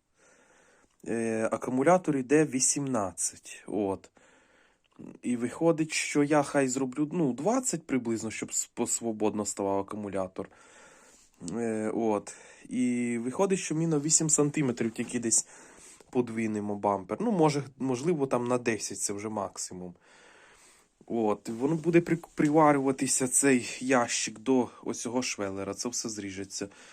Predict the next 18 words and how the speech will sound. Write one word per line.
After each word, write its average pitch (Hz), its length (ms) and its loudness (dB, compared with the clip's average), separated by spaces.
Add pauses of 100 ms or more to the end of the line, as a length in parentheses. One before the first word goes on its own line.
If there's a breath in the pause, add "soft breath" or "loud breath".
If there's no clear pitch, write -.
(480 loud breath)
Ця 143 160 4
пластина 135 460 0
вариться 120 480 0
в 110 60 -6
задню 120 340 -2
частину 113 720 -4 (1500 loud breath)
ящика. 104 560 0
Ящик 151 380 2
буде 131 300 2
десь 127 300 2
із - 140 -2
п'ятірки 123 600 -2
желіза, 117 400 -2
щоб - 220 -8
такий 123 260 -8
тяжкий, 139 440 -4
міцний 117 460 -4
був. 92 320 -10